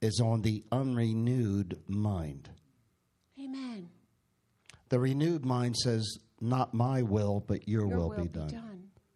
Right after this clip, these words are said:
Speaker 1: The unrenewed mind says, "You deserve a break today."
Speaker 2: So they called my husband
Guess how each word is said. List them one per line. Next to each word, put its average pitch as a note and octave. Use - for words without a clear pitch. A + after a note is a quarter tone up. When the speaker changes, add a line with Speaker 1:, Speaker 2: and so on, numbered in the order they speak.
Speaker 1:
The B2
unrenewed B2
mind G#2
says, F2+
"You E2+
deserve D3+
a A#2+
break A2+
today." G#2+
Speaker 2:
So D4+
they D4
called F4
my D4+
husband D4